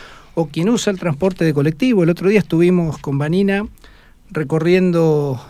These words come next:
la zona sur de la ciudad. Olascuaga, casi Fava. Una parada de colectivo, un grupo de gente, fuimos a charlar con ellos. Y uno me mostraba la aplicación en el teléfono, me dice: "Mirá, cuarenta y seis minutos para que pase el próximo colectivo.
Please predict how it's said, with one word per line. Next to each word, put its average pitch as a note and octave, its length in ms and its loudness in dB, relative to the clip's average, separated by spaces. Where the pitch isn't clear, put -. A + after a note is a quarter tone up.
la D3 120 -6
zona E3 360 -2
sur F3 300 2
de C#3 80 -2
la B2+ 100 -4
ciudad. C3 320 -6
Olascuaga, G#3 720 -2
casi - 320 -2
Fava. B2+ 480 -6
Una D3+ 140 -2
parada E3 200 -2
de F#3 60 0
colectivo, A3 460 0
un F3 80 2
grupo F3 240 -2
de F3 80 2
gente, G#3 320 0
fuimos E3 240 2
a D#3 40 2
charlar D3+ 260 -2
con C#3 160 -2
ellos. A2+ 240 -6
Y A#3 60 2
uno C4 100 4
me G#3 80 6
mostraba F#3+ 400 4
la F3+ 60 4
aplicación D#3 460 -2
en F3 40 0
el E3 80 -2
teléfono, F#3 400 -2
me E3 60 0
dice: D#3+ 160 -4
"Mirá, F#3 420 -2
cuarenta E3 380 0
y - 20 -6
seis G#3 160 2
minutos G#3+ 380 2
para D#3 140 0
que D3+ 100 -2
pase F3 260 -2
el D#3 60 -4
próximo E3+ 420 -2
colectivo. C#3 580 -4